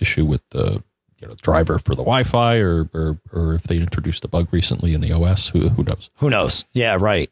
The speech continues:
Speaker 2: Right. Yeah, it's, it's new stuff, and, and, you know, they, they're usually pretty good about staying on top of it, but, uh, but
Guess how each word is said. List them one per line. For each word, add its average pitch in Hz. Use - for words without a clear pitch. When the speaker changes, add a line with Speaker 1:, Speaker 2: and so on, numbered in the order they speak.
Speaker 2:
Right. 170
Yeah, 214
it's, 120
it's 165
new 202
stuff, 147
and, 107
and, 90
you -
know, 67
they, 80
they're 101
usually 135
pretty 71
good 78
about 67
staying 71
on 64
top -
of 90
it, -
but, 117
uh, 123
but 131